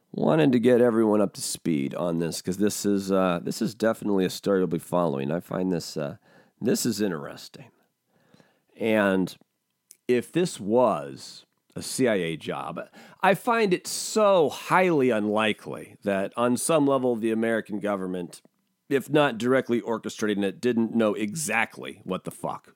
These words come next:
was going on. That's why we have intelligence agencies. We gotta get these Americans back. Who do we have? It's prisoner swap thirty. How do we get these guys? Who do we have in jail that Venezuela wants back?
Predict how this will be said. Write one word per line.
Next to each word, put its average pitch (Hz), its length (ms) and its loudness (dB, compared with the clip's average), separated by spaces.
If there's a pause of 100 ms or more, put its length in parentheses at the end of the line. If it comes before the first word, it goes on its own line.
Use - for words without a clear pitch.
was 85 160 -6
going 80 320 -8
on. 76 140 -12
That's 90 180 -8
why 95 80 0
we 80 140 -4
have 95 160 -8
intelligence 80 520 -10
agencies. - 500 -16 (1900)
We 240 180 6
gotta 311 260 6
get 240 200 6
these 220 200 6
Americans 170 520 4
back. - 540 -6 (840)
Who 339 280 8
do 294 100 4
we 254 300 6
have? 208 300 4 (120)
It's 302 240 0
prisoner 277 640 2
swap 254 480 2
thirty. 214 640 4 (380)
How 269 240 6
do 285 80 2
we 262 120 4
get 226 220 4
these 220 160 4
guys? 220 240 4 (220)
Who 339 360 6
do 277 80 4
we 269 240 4
have 214 300 6
in 190 180 4
jail 220 360 6
that 175 120 0
Venezuela 196 760 4
wants 165 400 4
back? - 540 -2